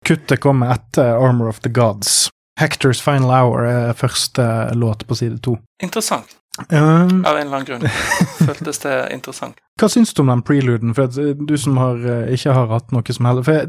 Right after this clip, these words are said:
Speaker 1: det, det er egentlig den jeg alltid tenker på, eh, med denne, fordi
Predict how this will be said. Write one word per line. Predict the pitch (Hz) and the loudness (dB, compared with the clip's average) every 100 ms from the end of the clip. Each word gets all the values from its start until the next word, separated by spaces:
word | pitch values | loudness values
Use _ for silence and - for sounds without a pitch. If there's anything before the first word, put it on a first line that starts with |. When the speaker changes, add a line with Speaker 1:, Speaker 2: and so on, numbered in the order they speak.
| 147 | -6
Speaker 1:
det, | 160 156 | -8 2
det | 156 | 4
er | 160 151 | 4 4
egentlig | 180 175 139 | 2 2 2
den | 156 139 | 2 2
jeg | 139 | 2
alltid | 143 156 185 | 0 0 -2
tenker | - 143 147 - 214 | -2 -2 -2 -2 -2
på, | - 120 - - | 0 -4 -6 -6
eh, | 143 120 | -2 0
med | 123 135 | 2 2
denne, | 117 123 | 4 2
fordi | 120 135 | 2 2